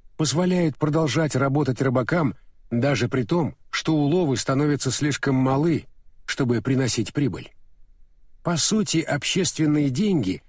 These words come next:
тратятся на опустошение океана. Самые злостные нарушители —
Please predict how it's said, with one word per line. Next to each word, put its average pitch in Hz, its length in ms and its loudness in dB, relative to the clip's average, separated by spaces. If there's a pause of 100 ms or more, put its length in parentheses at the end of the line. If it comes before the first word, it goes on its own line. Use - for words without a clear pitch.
(300)
тратятся 165 540 0
на 156 180 2
опустошение 139 800 0
океана. 113 540 -6 (1000)
Самые 127 480 0
злостные 120 500 0
нарушители — 117 800 -2